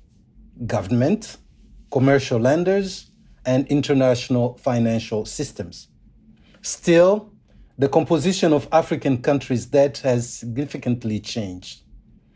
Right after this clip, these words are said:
The current trend shows that African countries borrow less from multilaterals, such as the International Monetary Fund and the World Bank, and more from China and private creditors,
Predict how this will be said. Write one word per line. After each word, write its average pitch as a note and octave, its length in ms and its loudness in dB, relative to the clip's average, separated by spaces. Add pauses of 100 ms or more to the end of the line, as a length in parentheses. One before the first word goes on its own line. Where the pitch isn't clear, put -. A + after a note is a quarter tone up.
(220)
The B2 120 0
current F3+ 360 4
trend D3+ 560 2
shows C#3 500 2
that B2+ 280 4
African C3+ 480 0
countries B2 600 -2 (300)
borrow B2+ 340 4
less D3+ 520 2 (200)
from C3 240 0
multilaterals, C3 1120 0 (320)
such C#3+ 320 2
as B2+ 140 2
the C#3+ 160 -4
International C3+ 640 0
Monetary A#2 480 0
Fund D3 480 -4 (380)
and D#3+ 180 2
the D3+ 80 2
World A2+ 340 2
Bank, A2 360 -4 (280)
and B2+ 200 2
more C3+ 500 4 (160)
from G#2+ 320 -2
China C3 720 2 (240)
and B2+ 200 -2
private A#2+ 640 0
creditors, B2 720 -4